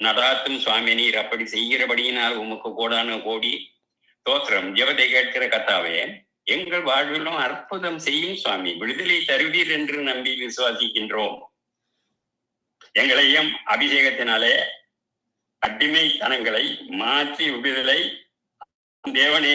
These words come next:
என்று உம்மை துதிக்கின்றோம், உம்மை மகிமைப்படுத்துகின்றோம். உமது சிறந்த மகிமையின் நிமித்தம் சுவாமி உமக்கு தோத்திரம், தோத்திரம், தோத்திரம் செல்கிறோம்.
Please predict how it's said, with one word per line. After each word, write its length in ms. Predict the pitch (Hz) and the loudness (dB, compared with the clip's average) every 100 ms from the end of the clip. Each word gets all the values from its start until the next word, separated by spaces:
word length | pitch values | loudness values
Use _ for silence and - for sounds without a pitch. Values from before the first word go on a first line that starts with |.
| 135 | 4
என்று 280 | 123 120 123 123 | 2 -2 -4 -6
உம்மை 640 | 107 - 120 127 131 127 120 | -8 -10 -10 -10 -8 -4 -4
துதிக்கின்றோம், 680 | - 135 147 147 135 127 120 123 | -6 -6 -4 -4 -4 -4 -4 -6
உம்மை 240 | 117 110 104 | -4 -4 -2
மகிமைப்படுத்துகின்றோம். 1080 | 123 143 156 147 131 120 120 123 117 120 | -2 0 0 0 -2 -4 -10 -8 -6 -4
உமது 340 | 117 113 107 104 | -4 -4 -6 -8
சிறந்த 400 | 139 156 160 156 143 | -4 -4 -2 -2 0
மகிமையின் 520 | 135 139 135 135 127 | 0 -2 -2 -2 -2
நிமித்தம் 480 | 127 151 - 143 131 | -4 -6 -4 -4 -4
சுவாமி 420 | - 143 131 120 - _ - - _ _ _ _ 110 | 0 0 2 -2 -4 _ -8 -8 _ _ _ _ -8
உமக்கு 240 | 202 - - | -6 -8 -2
தோத்திரம், 480 | 247 277 - 139 | -2 0 -2 -2
தோத்திரம், 480 | 135 254 - 127 123 | 0 -2 -2 -4 -2
தோத்திரம் 460 | 120 135 - 123 117 | -2 -2 -4 -6 -2
செல்கிறோம். 520 | 123 113 110 117 | -2 0 0 -2